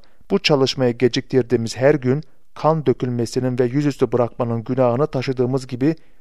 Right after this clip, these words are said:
dine ve mustazaflara yardım etme konusundaki ihmalkarlığın günahını da taşıyoruz.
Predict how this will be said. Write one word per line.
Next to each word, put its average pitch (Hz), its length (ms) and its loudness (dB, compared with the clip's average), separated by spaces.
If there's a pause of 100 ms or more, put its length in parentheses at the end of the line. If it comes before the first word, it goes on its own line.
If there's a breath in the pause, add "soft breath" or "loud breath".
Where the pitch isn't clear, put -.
(120)
dine 143 360 0
ve 143 60 4
mustazaflara 127 760 0
yardım 120 420 2
etme 127 220 0
konusundaki 127 600 -4
ihmalkarlığın 127 800 -4
günahını 123 340 0
da 120 60 2
taşıyoruz. 117 640 0